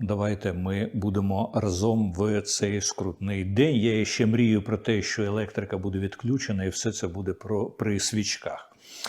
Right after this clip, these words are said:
Ці удари по нашій, е, енергетичній інфраструктурі, які завдає Москва, іще раз показує нам важливу річ. Вони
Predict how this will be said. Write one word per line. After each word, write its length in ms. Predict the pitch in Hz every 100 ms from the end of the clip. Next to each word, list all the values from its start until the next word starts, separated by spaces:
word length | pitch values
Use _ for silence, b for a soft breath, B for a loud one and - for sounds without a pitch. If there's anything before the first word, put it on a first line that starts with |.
| B B B B
Ці 180 | - 151
удари 580 | 151 127 107 127 110 98
по 160 | - 110
нашій, 680 | 113 104 - 98 95 98 - _ _
е, 360 | 110 101 98 107
енергетичній 840 | 120 110 92 104 - 110 - 101 110
інфраструктурі, 880 | 120 104 - 101 117 - - 180 127
які 500 | 98 - - 104 98 113
завдає 560 | 92 98 95 98 98
Москва, 680 | 95 101 - 131 170 185 - - _ - -
іще 580 | 101 - 123 143 151 - - _
раз 440 | 104 120 127 -
показує 840 | - 104 - 120 120 87 98 92 90
нам 520 | 90 107 117 127 - -
важливу 1000 | 90 113 90 101 107 104 98 104 - -
річ. 640 | 107 117 - - - - - _ _ B B B B B B B B _
Вони 640 | 196 110 113 139 196 220